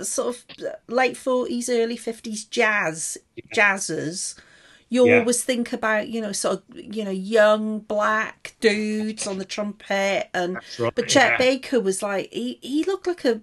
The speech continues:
Speaker 1: a California surfer, didn't he? He had blonde hair and blue eyes.
Speaker 2: Well, at first he had this sort of black,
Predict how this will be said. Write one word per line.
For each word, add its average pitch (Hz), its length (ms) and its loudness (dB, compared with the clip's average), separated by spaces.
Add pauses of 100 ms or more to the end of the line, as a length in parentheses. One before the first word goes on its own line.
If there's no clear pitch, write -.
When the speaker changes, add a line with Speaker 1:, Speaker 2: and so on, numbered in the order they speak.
Speaker 1:
a - 60 -10
California 202 760 -4
surfer, 294 840 0
didn't 269 280 -4
he? 294 60 0
He 220 60 0
had - 180 -2
blonde 214 360 0
hair 226 300 0
and 240 160 -4
blue 202 220 -4
eyes. 233 580 -2 (400)
Speaker 2:
Well, 147 140 6
at - 280 0
first 180 280 6
he 156 80 6
had 120 180 4
this 127 180 0
sort 139 140 2
of 117 140 -2
black, 135 220 2